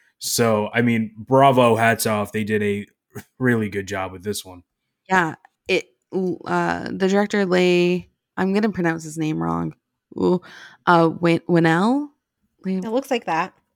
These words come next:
Speaker 2: I think. Um, I mean, he wrote it as well, invented the story, directed it. I think just, like, and, and didn't actually have a big budget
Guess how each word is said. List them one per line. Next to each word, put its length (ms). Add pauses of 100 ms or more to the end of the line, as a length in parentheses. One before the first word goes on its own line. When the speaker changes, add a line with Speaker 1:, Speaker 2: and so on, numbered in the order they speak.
(200)
Speaker 2:
I 40 (160)
think. 160 (340)
Um, 320
I 60
mean, 180
he 160
wrote 260
it 300 (140)
as 180
well, 500 (240)
invented 380
the 80
story, 540
directed 500
it. 240 (400)
I 120
think 280
just, 240
like, 380 (580)
and, 200
and 220
didn't 300
actually 400
have 280
a 60
big 240
budget 400